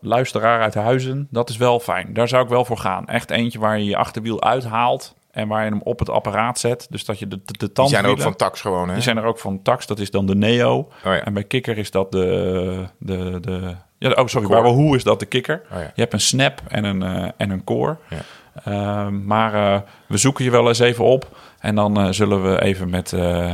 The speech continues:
Speaker 1: met de webshops, eh, eh, in het zicht zullen we wel eens even wat, eh, wat advies geven.
Speaker 2: Ja,
Speaker 1: Maar
Speaker 2: wat,
Speaker 1: dus
Speaker 2: wat,
Speaker 1: a-
Speaker 2: wat heb jij dan?
Speaker 1: Ik heb ook een, eh, een Kikker.
Speaker 2: Oh ja.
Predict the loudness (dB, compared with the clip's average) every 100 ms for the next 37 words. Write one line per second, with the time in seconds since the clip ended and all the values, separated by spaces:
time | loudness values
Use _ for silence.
0 | -6 -6 -6 -6 -6 -2 0 0 2 2
1 | 2 0 0 2 2 0 -2 -2 0 -2
2 | -4 -8 -8 -8 -10 -4 2 2 2 0
3 | -2 -2 0 2 2 0 0 -2 0 -2
4 | -2 -4 -4 -4 -4 -4 -4 -6 -4 -8
5 | -10 -12 0 0 2 0 2 2 2 0
6 | 2 4 4 2 -2 -6 -10 -16 -6 -2
7 | 0 0 0 0 -2 0 -2 -2 -4 -2
8 | -2 -4 -8 -4 0 0